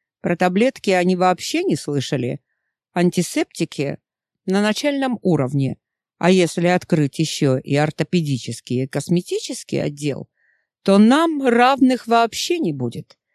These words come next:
Надо только подыскать хорошее помещение и надежных поставщиков». «А не боишься, что конкуренты побьют?»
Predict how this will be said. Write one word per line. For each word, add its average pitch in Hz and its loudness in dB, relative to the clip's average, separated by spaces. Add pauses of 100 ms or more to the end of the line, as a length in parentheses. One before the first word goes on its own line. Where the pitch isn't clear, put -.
(300)
Надо 202 4
только 190 2
подыскать 190 0
хорошее 175 0
помещение 180 0 (180)
и 190 -4
надежных 185 0
поставщиков». - -6 (720)
«А 160 2
не 180 8
боишься, 190 2
что 165 -2
конкуренты 180 2
побьют?» 156 -2